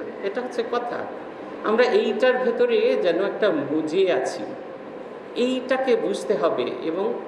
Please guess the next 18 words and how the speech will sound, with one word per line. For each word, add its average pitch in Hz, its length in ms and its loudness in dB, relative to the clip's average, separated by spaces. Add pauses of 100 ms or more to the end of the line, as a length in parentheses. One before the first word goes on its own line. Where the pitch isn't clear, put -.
(160)
আধ্যাত্মিক 214 640 -4
জীবনযাপন 214 640 0
করতে 247 180 2
হবে, 240 160 -2
ছেড়ে 208 340 4
দিতে - 280 2
হবে, 262 220 2
এরকম 247 280 2 (100)
কথা 180 180 2
বলছি 147 300 0
না। 123 100 -2 (640)
বেশিরভাগ 269 480 2
ক্ষেত্রে 285 280 -2
যেটা 269 280 0
হয়, 233 300 4
আমরা 240 260 0
ছেড়ে 175 360 2
দিই। - 280 0